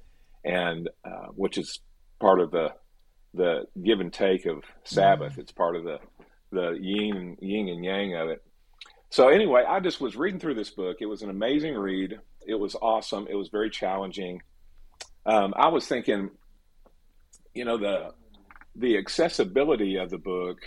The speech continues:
Speaker 1: came across to me first. I just wanna say this because if anyone is listening and they're wondering, "Should I pick this book up and read it?"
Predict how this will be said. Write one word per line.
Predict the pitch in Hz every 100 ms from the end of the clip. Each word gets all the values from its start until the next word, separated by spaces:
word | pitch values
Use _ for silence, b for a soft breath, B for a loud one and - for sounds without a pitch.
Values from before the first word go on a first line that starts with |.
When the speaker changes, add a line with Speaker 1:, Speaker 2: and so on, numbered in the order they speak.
| -
Speaker 1:
came | - 98
across | 90 107 95 -
to | 90
me | 90
first. | 107 98 87 -
I | 92
just | -
wanna | 104 95
say | 85 98 92
this | 87 85 - -
because | 82 92 85 80
if | 87 -
anyone | 104 101 95
is | 85 90
listening | 98 - 87
and | 82 82
they're |
wondering, | 85 92 92 90 85 - _ _ - -
"Should | - 98
I | 95
pick | 110 92
this | 92
book | 92 87 -
up | 85
and | 87
read | 82 90 82
it?" | 80